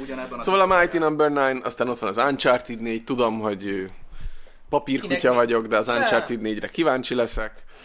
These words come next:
Speaker 2: Ö, és nagyjából, nagyjából ennyi.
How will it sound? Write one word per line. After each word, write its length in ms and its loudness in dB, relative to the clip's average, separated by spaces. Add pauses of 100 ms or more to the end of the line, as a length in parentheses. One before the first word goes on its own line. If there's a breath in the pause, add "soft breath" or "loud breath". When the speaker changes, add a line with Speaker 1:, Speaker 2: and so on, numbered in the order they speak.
(260 loud breath)
Speaker 2:
Ö, 540 2 (600 loud breath)
és 140 -6
nagyjából, 680 0
nagyjából 580 0
ennyi. 280 0